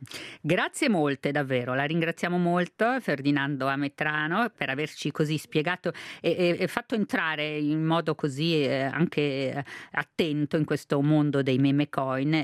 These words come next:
per capire di che cosa si tratta e appunto attenzione al rischio speculativo molto, molto alto.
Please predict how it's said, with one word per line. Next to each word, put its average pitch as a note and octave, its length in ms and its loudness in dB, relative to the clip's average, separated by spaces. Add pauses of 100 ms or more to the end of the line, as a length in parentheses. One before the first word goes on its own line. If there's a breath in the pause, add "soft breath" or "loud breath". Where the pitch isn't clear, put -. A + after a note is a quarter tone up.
per B2+ 280 -10
capire B2+ 480 -4
di B2+ 120 -6
che - 140 -6
cosa C3 300 -4
si D#3 180 -10
tratta B2 540 -6
e B2+ 200 -12
appunto C3+ 380 -8
attenzione B2+ 800 -4
al C3+ 240 -6
rischio C#3+ 440 -4
speculativo C#3+ 840 -2 (240 loud breath)
molto, D3+ 380 2
molto D#3 440 2
alto. F#3 680 -2